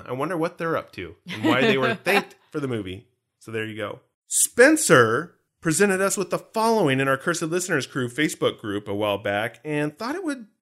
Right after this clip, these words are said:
Speaker 1: be something we should tackle during the credits. And actually,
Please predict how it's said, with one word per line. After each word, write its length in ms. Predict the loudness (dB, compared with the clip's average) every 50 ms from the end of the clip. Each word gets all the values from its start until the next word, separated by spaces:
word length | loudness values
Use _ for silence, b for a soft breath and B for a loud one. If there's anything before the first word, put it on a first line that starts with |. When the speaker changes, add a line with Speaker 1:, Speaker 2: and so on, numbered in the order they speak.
| _ _
Speaker 1:
be 100 | -10 -6
something 380 | -4 0 0 0 0 0 -2 -2
we 80 | -2 -2
should 180 | -4 -6 -8 -4
tackle 340 | -2 0 0 0 0 -4 -2
during 240 | 0 0 0 0 -2
the 40 |
credits. 600 | -4 -4 -2 -2 -2 -2 -4 -6 -10 -14 -18 -20 _ _ _ _ _ -8
And 120 | -2 0
actually, 640 | 0 0 0 -2 -2 0 0 0 0 0 -4 -8 _